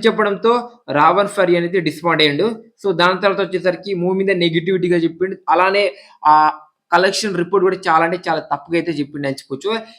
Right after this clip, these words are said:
So, మిరాయి సినిమా డే వన్ వచ్చేసరికి ఇరవై ఐదు కోట్ల గ్రాస్, వాళ్ళు వచ్చేసరికి ఒక టూ క్రోర్స్ ఒక ఎక్స్ట్రా యాడ్ చేసుకుని పోస్టర్లు అయితే, ఆ, దించుకోవడం అయితే జరిగింది అని చెప్పుకోవచ్చు. షేర్ వచ్చేసరికి పన్నెండు కోట్ల షేర్ అయితే ఉంది, సారీ,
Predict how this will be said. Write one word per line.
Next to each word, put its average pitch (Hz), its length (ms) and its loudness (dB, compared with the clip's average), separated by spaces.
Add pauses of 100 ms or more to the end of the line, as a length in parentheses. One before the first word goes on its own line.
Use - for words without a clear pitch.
(160)
So, 175 120 0 (200)
మిరాయి 165 380 6
సినిమా 156 220 0 (400)
డే 151 160 0
వన్ 214 180 2
వచ్చేసరికి 175 500 -4 (180)
ఇరవై 170 200 2
ఐదు 196 120 6
కోట్ల 170 260 0
గ్రాస్, 135 300 -2 (140)
వాళ్ళు 151 220 2
వచ్చేసరికి 170 420 -8
ఒక 202 100 -8 (140)
టూ 226 80 -2 (140)
క్రోర్స్ 214 300 2 (300)
ఒక - 80 -10 (120)
ఎక్స్ట్రా - 340 -2
యాడ్ 170 180 2
చేసుకుని 180 300 -4
పోస్టర్లు 175 440 -2
అయితే, 214 160 -4 (400)
ఆ, 135 80 -6 (220)
దించుకోవడం 165 440 -2
అయితే 175 120 -2
జరిగింది 156 300 -2
అని 147 100 -2
చెప్పుకోవచ్చు. 151 360 -8
షేర్ 220 200 0
వచ్చేసరికి 208 540 -2 (1080)
పన్నెండు 208 300 2
కోట్ల 190 180 2
షేర్ 185 220 0
అయితే 185 140 0
ఉంది, 165 200 -2 (200)
సారీ, 156 340 2